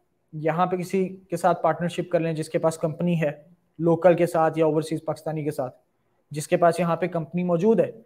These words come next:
उसके साथ पार्टनरशिप कर लें। तो आपको eventually यहाँ के बंदे चाहिए, तो यहाँ के बंदों की वर्थ बढ़ गई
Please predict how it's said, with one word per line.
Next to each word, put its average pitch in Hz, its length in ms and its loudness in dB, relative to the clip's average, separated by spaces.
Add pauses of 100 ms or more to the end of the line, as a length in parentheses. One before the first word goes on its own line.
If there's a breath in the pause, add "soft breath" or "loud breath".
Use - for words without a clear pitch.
(320)
उसके - 180 -8
साथ 156 160 0
पार्टनरशिप 170 560 -2
कर 156 140 -4
लें। 143 160 -10 (440)
तो - 60 -6
आपको 220 500 4
eventually 233 440 2
यहाँ 220 180 2
के 254 80 2
बंदे 226 280 2
चाहिए, 143 320 -4
तो 175 100 -6
यहाँ 196 260 0
के 262 80 2
बंदों 220 280 0
की 226 120 -4
वर्थ 202 220 0
बढ़ 175 180 0
गई 202 160 -2